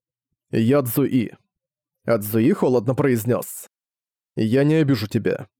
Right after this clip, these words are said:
Пусть выйдет сильнейший из вас". Нет смысла обижать малыша класса Б, пусть даже противник притворяется и на самом деле его сила превышает класс Б.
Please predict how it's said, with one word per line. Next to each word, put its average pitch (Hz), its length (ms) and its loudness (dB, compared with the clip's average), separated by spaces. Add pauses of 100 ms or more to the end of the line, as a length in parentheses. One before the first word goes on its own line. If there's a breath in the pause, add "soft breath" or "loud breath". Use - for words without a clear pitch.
(140)
Пусть 139 280 0
выйдет 131 320 2
сильнейший 135 480 2
из 113 100 -4
вас". - 380 -6 (680)
Нет 180 260 0
смысла 120 340 0
обижать 113 260 0
малыша 123 340 2
класса - 360 -2
Б, 131 300 2 (500)
пусть 262 160 0
даже 143 200 0
противник 143 460 0
притворяется 143 600 2
и - 20 -2
на 120 80 0
самом 185 340 0
деле 135 220 2
его 123 180 2
сила 160 260 2
превышает 120 560 0
класс 120 280 0
Б. 117 320 -2